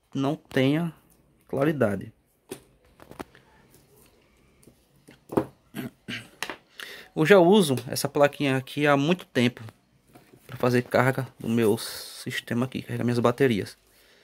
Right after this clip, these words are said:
Ó, então vamos pra um lugar que não tem,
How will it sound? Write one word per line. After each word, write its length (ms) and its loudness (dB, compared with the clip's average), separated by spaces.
Ó, 200 -4
então 120 -2
vamos 180 4
pra 100 4
um 80 6
lugar 280 6
que 120 -4
não 120 2
tem, 440 2